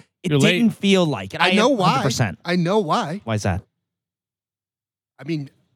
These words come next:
Speaker 3: at least my experience. Did you get the boo f-, on Halloween?
Speaker 1: I don't
Speaker 2: We didn't
Speaker 1: know.
Speaker 2: get a boo this year.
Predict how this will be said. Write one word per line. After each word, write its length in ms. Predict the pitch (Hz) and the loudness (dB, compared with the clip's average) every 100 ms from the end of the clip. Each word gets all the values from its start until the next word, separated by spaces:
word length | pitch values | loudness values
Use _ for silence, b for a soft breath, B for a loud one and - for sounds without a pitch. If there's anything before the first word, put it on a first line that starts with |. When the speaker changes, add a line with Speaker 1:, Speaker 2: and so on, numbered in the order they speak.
| _ | _
Speaker 3:
at 140 | - 135 | -18 -8
least 300 | 185 202 - _ _ | -8 -8 -12 _ _
my 200 | 143 214 | -4 -2
experience. 680 | 247 - 127 117 151 - - _ _ _ _ _ | -2 -6 -14 -14 -14 -16 -20 _ _ _ _ _
Did 140 | 190 370 | -6 -2
you 80 | |
get 160 | 453 381 | 0 0
the 60 | 240 | 2
boo 320 | 175 226 262 | 2 2 0
f-, 80 | - - | -4 -2
on 140 | 190 | 2
Halloween? 460 | 170 202 196 214 254 _ _ _ _ _ _ _ _ _ _ _ _ _ _ _ _ | 2 4 4 4 0 _ _ _ _ _ _ _ _ _ _ _ _ _ _ _ _
Speaker 1:
I 260 | - - - _ _ _ _ _ _ _ _ _ _ _ - | -18 -16 -18 _ _ _ _ _ _ _ _ _ _ _ 0
don't 120 | 147 | 4
Speaker 2:
We 80 | 220 | 4
didn't 80 | 269 | 4
Speaker 1:
know. 60 | |
Speaker 2:
get 80 | 247 220 | 4 4
a 20 | |
boo 160 | 185 151 | 4 2
this 180 | 117 | 0
year. 160 | 98 90 | -2 -4